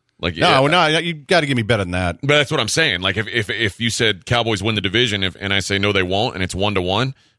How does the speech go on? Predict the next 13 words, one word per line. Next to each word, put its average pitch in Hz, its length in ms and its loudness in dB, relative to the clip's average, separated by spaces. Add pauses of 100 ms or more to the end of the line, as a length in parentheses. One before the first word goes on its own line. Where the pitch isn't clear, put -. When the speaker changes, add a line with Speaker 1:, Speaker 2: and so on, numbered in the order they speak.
Speaker 1:
I'd - 160 -2
feel 120 160 2
good 95 220 2
about 98 220 -2
the - 80 -4
"no, 92 160 0
they 90 80 0
won't" 98 260 -4
side. 90 400 -4 (920)
Speaker 2:
Yeah, 127 200 4
'cause 113 120 -6
you're 127 100 -2
getting 101 360 0